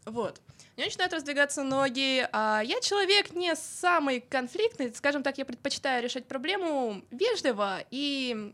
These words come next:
откладывать ее решение до последнего. То есть я не буду ругаться просто так, я не буду это,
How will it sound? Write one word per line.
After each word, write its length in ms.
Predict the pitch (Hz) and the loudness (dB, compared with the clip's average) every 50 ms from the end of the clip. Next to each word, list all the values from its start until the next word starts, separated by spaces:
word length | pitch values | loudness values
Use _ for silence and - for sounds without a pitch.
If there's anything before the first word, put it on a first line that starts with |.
| - - | -8 -4
откладывать 600 | - 233 - 302 302 285 247 269 262 254 247 262 | -4 -4 0 2 0 2 2 0 -2 -2 -4 -4
ее 220 | 254 247 247 254 | -6 -4 -2 -2
решение 600 | 254 269 262 - - 392 403 349 302 262 233 220 | -2 -2 -4 -4 -4 -4 -4 -4 -4 -4 -4 -4
до 120 | 214 233 262 | -4 -6 -8
последнего. 520 | - - 233 - - 220 185 165 131 107 92 _ - - _ _ _ _ | -8 -8 -10 -8 -10 -10 -10 -10 -14 -16 -18 _ -20 -20 _ _ _ _
То 60 | 233 | -4
есть 120 | 214 - - | -4 -2 -2
я 80 | 427 | -2
не 80 | 480 359 | 0 0
буду 200 | 254 285 240 240 | 0 2 0 0
ругаться 480 | 214 202 190 240 285 294 - - - 262 | 0 2 2 2 2 2 0 -2 -6 -6
просто 400 | - 269 262 254 - - 262 247 | -4 -4 -4 -4 -4 -6 -10 -6
так, 320 | - 254 240 233 240 - | -2 0 0 0 0 -4
я 80 | 247 226 | -8 -8
не 80 | 214 | -8
буду 180 | 196 190 185 202 | -10 -12 -12 -12
это, 160 | - - | -12 -12